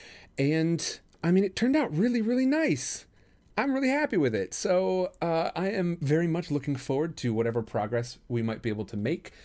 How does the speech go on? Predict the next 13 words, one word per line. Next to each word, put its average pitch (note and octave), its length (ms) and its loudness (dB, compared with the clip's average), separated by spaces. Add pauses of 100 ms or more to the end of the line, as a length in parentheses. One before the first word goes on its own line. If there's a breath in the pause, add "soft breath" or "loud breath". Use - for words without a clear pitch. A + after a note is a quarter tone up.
(240 loud breath)
uh, G2 300 0
with G#2 360 -2
the, G2+ 560 -2 (400)
the A#2 80 -4
Shire. A2+ 540 -2 (420)
<laughs> - 440 -16
I - 40 -2
think B2+ 200 -4
that's B2+ 160 -2
gonna C3 180 -4
be B2 100 -2
very A#2+ 260 -2
exciting. B2+ 540 -4